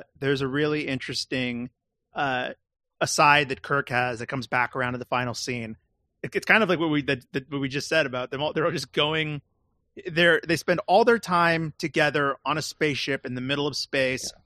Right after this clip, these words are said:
Speaker 1: all their
Speaker 2: Yeah.
Speaker 1: time together. And what do we do the second we have shore leave?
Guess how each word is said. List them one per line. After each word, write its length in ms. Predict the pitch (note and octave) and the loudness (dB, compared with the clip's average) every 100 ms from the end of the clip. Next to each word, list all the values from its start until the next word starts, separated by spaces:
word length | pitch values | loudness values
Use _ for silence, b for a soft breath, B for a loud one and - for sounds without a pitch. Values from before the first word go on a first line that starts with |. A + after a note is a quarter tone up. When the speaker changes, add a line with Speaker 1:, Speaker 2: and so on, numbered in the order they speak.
| _ _ _ _ | _ _ _ _
Speaker 1:
all 200 | C#3+ D3+ | 0 2
their 120 | D#3+ | 2
Speaker 2:
Yeah. 40 | D3 | 2
Speaker 1:
time 240 | D3+ C#3 | 2 0
together. 540 | B2+ B2+ A#2+ A#2+ A#2+ A#2 _ _ - | -2 -4 -4 -2 -4 -6 _ _ -10
And 220 | B2+ B2 | -8 2
what 140 | D#3 | 4
do 80 | F3 | 4
we 140 | F3+ D#3 | 2 -2
do 220 | D#3 D#3 | 0 0
the 100 | C3+ | -2
second 340 | - C#3+ D3+ | -2 -2 -2
we 100 | D3+ | -2
have 120 | C3+ - | -2 -2
shore 260 | C3+ B2+ | -2 -2
leave? 260 | B2 B2 | 0 -2